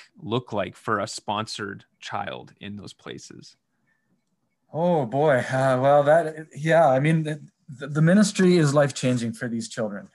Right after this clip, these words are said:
Speaker 2: Um, first of all, th-, if they didn't have an opportunity to go to school before, they do now, right? So that's one big thing. Um, but they are allow-, also, I mean, this is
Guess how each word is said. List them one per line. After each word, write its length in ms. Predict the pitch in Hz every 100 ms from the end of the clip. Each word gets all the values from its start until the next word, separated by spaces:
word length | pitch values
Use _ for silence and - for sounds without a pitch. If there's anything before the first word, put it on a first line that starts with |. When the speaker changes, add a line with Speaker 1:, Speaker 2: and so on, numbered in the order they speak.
| 127
Speaker 2:
Um, 260 | 117 110 110 _ - _
first 240 | - 165 -
of 80 | 143
all, 320 | 147 147 135
th-, 140 | 143 147 127 143
if 140 | 127
they 120 | 143
didn't 300 | 127 147 151
have 200 | 143 139
an 80 | 135
opportunity 480 | 127 127 - 131 127
to 60 |
go 60 | 120
to 80 | 113
school 320 | - 131 123
before, 340 | 110 - 123 113
they 120 | 110
do 180 | 113 107
now, 280 | 101 95 104
right? 180 | 127 127
So 160 | -
that's 280 | 135 147 -
one 220 | 131 123
big 260 | 107 113 107
thing. 240 | - 104 - - - - _ _ 123
Um, 280 | 123 117 110
but 180 | 131
they 120 | 143 139
are 140 | 139
allow-, 320 | 139 143 147
also, 640 | 139 143 165 - 131 - - _ -
I 60 |
mean, 140 | 135 131
this 220 | 139 127
is 160 | 113